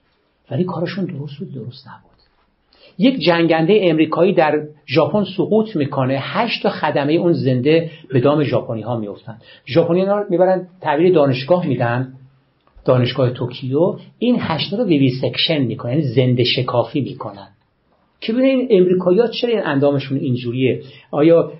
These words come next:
ضریب هوشیشون تابع مثلاً وضع بدنشون هست یا نیست. این اتفاقات زیاد رخ داده. در انگلستان، در امریکا، در آلمان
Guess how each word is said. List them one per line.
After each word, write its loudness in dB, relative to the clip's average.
ضریب 2
هوشیشون 0
تابع 0
مثلاً 0
وضع 2
بدنشون 0
هست -4
یا -10
نیست. -20
این -2
اتفاقات -4
زیاد -10
رخ -14
داده. -16
در 4
انگلستان، 2
در 4
امریکا، 2
در 4
آلمان 2